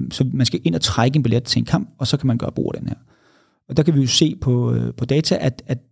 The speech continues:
øh, når man gør brug af den her f-, model,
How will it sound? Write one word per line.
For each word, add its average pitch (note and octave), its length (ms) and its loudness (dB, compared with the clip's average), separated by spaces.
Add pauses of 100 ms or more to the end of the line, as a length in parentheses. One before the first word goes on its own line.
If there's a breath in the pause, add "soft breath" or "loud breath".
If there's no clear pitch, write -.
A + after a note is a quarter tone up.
øh, B2+ 380 0
når C3 120 2
man B2 200 4
gør A#2 180 2
brug D3 280 0
af B2+ 60 0
den D#3+ 180 2
her D#3 140 2
f-, - 220 -10
model, C#3 460 0